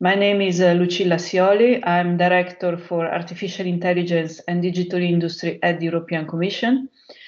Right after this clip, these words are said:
and I have been working on the policy for artificial intelligence now since two thousand eighteen. And since we started to think about A I, we immediately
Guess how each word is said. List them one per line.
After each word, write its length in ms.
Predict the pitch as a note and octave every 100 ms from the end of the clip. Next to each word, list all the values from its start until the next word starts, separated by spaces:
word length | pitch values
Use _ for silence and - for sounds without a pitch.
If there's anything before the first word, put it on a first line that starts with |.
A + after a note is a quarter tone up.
| - _
and 200 | - G3
I 120 | G#3 A3+
have 280 | A#3+ F#3
been 300 | F#3 F#3 F3+ F3+
working 640 | F3+ G3+ G3+ G#3+ G3 F#3
on 120 | D#3+
the 100 | E3
policy 540 | E3 F#3 F3+ F3+ F#3 F3
for 180 | F3
artificial 560 | E3 E3 F3 F#3 F3 F3
intelligence 720 | E3+ F3 F3 E3+ E3+ D#3 D#3+
now 380 | E3 D#3+ D#3+ D#3+ - _
since 340 | _ - F3+ F3
two 140 | G3
thousand 400 | F3 F#3+ F3+ F3
eighteen. 580 | E3+ E3 - F3+ D3+ D#3 _ _ _ - - - - -
And 120 | G3
since 300 | - D#4+ D#4
we 80 | C4
started 720 | - - G3+ F#3+ F3+ F3+ E3+
to 100 | F3+
think 420 | E3+ A#3 G#3 F3+
about 400 | F3+ D#3+ D#3 - F3
A 140 | E3
I, 440 | D3+ D3+ E3 E3+ - _ -
we 120 | G3
immediately 840 | A3 C4 C4 C4 G#3+ G3+ F#3 -